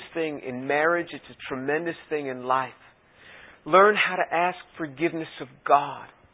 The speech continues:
That's the first thing he says in that Psalm thirty-two. Ask forgiveness. How blessed is the man who's free from this. And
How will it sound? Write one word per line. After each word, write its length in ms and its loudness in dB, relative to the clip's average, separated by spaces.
That's 200 0
the 80 -14
first 220 8
thing 240 0
he 120 -10
says 300 2
in 100 -10
that 100 -6
Psalm 320 -2
thirty-two. 380 -10
Ask 300 -4
forgiveness. 400 -4
How 120 -4
blessed 460 2
is 140 -8
the 80 -6
man 220 -4
who's 140 -12
free 300 -4
from 160 -2
this. 280 -16
And 220 -4